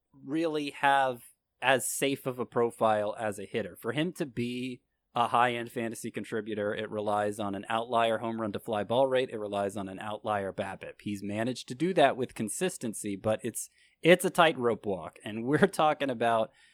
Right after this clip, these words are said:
we're talking about the safest hitters you can imagine being drafted. Some of the safest hitters, some of them are risky in other ways, but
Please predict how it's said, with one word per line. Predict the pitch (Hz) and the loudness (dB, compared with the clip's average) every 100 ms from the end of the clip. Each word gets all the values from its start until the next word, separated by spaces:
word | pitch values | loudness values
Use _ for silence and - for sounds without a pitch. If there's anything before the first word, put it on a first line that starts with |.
| _ _ _ _ _ - | _ _ _ _ _ -2
we're | 123 175 | 4 6
talking | 180 160 147 | 8 6 4
about | 135 131 127 | 6 6 4
the | 123 | -4
safest | - - 139 139 - 135 - - - _ _ _ | 0 4 6 6 2 0 0 -10 -14 _ _ _
hitters | - 156 147 120 110 113 - - - | -4 2 6 6 4 0 -8 -14 -12
you | 120 123 | -6 0
can | 131 | 2
imagine | 120 131 135 120 107 98 | 2 4 2 0 -4 -6
being | 110 107 107 | -4 -4 -4
drafted. | 113 110 110 - | 0 0 0 0
Some | 160 170 | 2 4
of | 104 | 2
the | |
safest | - 98 - - | -4 -6 -10 -14
hitters, | 87 87 | -12 -8
some | 117 98 | -8 -8
of | |
them | 90 87 | -12 -14
are | |
risky | 90 98 85 | -14 -14 -16
in | 82 | -14
other | 90 80 | -14 -16
ways, | 80 - | -18 -10
but | - | -2